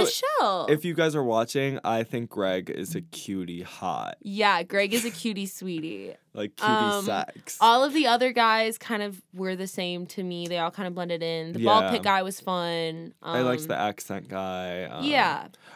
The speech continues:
Speaker 2: Okay, cicadas.
Speaker 1: Cicadas.
Speaker 2: <laughs> Or cicadas. Yeah.
Speaker 1: Girl. Okay, y'all know cicadas are, they're back in season. <laughs>
Speaker 2: <laughs> They're back in trend right now.
Speaker 1: Cicadas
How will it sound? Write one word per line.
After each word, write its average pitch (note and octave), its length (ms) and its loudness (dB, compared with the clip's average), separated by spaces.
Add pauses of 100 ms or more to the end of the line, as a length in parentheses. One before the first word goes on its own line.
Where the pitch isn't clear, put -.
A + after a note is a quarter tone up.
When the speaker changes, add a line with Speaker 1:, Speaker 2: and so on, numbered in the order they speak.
Speaker 2:
Okay, A#2+ 360 2 (280)
cicadas. A#2 760 -2 (1300)
Speaker 1:
Cicadas. E3+ 1200 -6 (120)
Speaker 2:
<laughs> - 120 -20
Or C3 100 -4
cicadas. - 840 -8
Yeah. G3 80 0
Speaker 1:
Girl. A#3+ 1400 6
Okay, A3 420 2
y'all C4 360 4
know F#4+ 140 2
cicadas C#4+ 520 -2
are, G3+ 320 2 (220)
they're A#3 160 4
back F#3+ 240 -4
in C#4+ 120 -2
season. G3+ 500 -6 (260)
<laughs> - 180 6
Speaker 2:
<laughs> E4+ 320 2
They're F#3 100 8
back B2+ 320 4
in D#3 120 4
trend G2+ 380 0
right E4+ 80 2
now. A#3 60 0
Speaker 1:
Cicadas D4 540 4